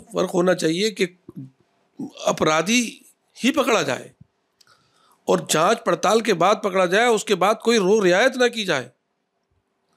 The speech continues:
उस, ताकि दूसरे लोगों को उससे इबरत मिले। लेकिन किसी अपराध की आड़ लेकर किसी कम्युनिटी को, किसी धर्म को,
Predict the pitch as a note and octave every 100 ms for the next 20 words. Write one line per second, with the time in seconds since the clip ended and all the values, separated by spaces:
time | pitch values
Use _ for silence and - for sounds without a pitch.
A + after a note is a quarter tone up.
0 | _ - _ _ _ _ - E3 - _
1 | D#3 F3+ F3+ A#3 E3+ F#3+ A#3+ A3+ G3 G3+
2 | B3 A3 - A#3 B3+ G#3+ F3+ C#3 B2+ D3
3 | G3 A#3+ B3+ B3+ B3+ _ _ _ _ _
4 | _ _ _ _ _ - F#3 B3+ A3 F3
5 | - D#3 A3 - - A#3 - E3 A#3 B3+
6 | F3 D#3+ C3+ - E3+ F3 A3 F3 D3+ D#3
7 | D#3 A#3+ G3 D#3 D3 D#3 G#3+ E3 C3 F#3+
8 | B3+ G#3+ E3+ D3+ -